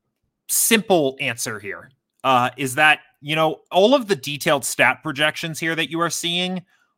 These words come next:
are descriptive of what comes up in the sims, right? So, you know, if you were going to go in and say, "I wanna only include players that have a certain amount of home run equity," right? And I'm gonna eliminate or, or curate a player pool based on home run equity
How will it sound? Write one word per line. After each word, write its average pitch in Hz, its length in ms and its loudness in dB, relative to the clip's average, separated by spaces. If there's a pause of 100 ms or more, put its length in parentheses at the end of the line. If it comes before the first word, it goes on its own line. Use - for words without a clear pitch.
(180)
are 151 140 2
descriptive 190 800 0
of 147 160 -4
what 127 300 0
comes 139 260 -4
up 127 140 0
in 123 80 -8
the 107 80 -10
sims, - 480 -12
right? 123 200 -2
So, 131 380 0 (280)
you 147 60 -8
know, 156 120 0
if 135 120 -8
you 214 140 2
were 247 140 6
going 190 280 2
to 160 120 -6
go 156 180 2
in 151 140 -2
and 131 80 -8
say, 135 240 2
"I 131 160 2
wanna 151 240 -2
only 156 280 -6
include 139 300 -6
players 131 300 -2
that 123 100 -4
have 120 140 -2
a - 20 -6
certain 127 260 -10
amount 120 220 -2
of 110 80 -6
home 120 320 -10
run 117 300 -6
equity," 90 400 -14
right? 98 240 -6
And 101 80 -16
I'm 101 100 -10
gonna 101 300 -8 (260)
eliminate 135 540 -2
or, 110 240 -4
or 104 160 -10
curate 143 400 -4
a 120 60 -4
player 123 280 -4
pool 120 160 -10
based 107 240 -8
on 117 80 -6
home 107 300 -14
run 104 160 -6
equity 85 420 -16